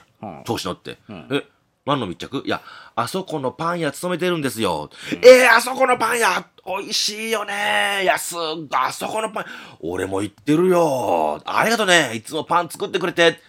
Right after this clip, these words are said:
Speaker 1: 「いやいや、いいんすよ。いいんすよ。」
Speaker 2: うん。
Speaker 1: みたいな。なんか自分がチームの軸になって動いてるみたいな感じで。
Speaker 2: あー。
Speaker 1: 「あ、いいんすよ。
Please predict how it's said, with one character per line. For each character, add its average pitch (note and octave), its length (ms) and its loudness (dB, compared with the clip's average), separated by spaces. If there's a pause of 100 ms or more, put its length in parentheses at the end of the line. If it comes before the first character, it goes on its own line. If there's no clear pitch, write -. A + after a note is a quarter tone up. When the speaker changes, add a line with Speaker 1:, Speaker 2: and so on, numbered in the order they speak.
(180)
Speaker 1:
「い A#2 60 -6
や C#3 100 6
い A#2+ 80 0
や、 G2 160 2 (400)
い C#3 80 -4
い - 40 0
ん D#3+ 40 0
す C3 140 0
よ。 D2 200 -2 (240)
い C#3 80 -4
い - 20 0
ん C#3 40 -2
す F#2 160 -4
よ。」 - 220 -6
Speaker 2:
う - 0 -
ん。 - 20 -20
Speaker 1:
み - 60 -20
た - 80 -20
い - 20 -20 (840)
な。 G#2+ 100 -6
な F2+ 80 -6
ん - 20 -12
か - 100 -20
自 A#2+ 140 -4
分 F#3+ 320 -6
が F#3 300 0 (640)
チ - 180 -2
ー F3+ 160 -2
ム F3 60 -6
の E3+ 160 -2
軸 F#3+ 280 -2
に D3+ 60 0
な G#2+ 120 -2
っ - 60 -6
て D#2+ 200 -4
動 A2 220 4
い A2 40 -2
て G2 100 -2
る E2+ 60 -2
み D#2+ 60 -8
た D2+ 80 -8
い - 20 -6
な D2 40 -8
感 D2 160 -12
じ C2+ 100 -12
で。 C#2 200 -10
Speaker 2:
あ F#2 320 -10
ー。 - 40 -10
Speaker 1:
「あ、 B2+ 60 0
い F3 40 0
い G3 40 0
ん G3 40 -6
す - 120 -8
よ。 - 140 -8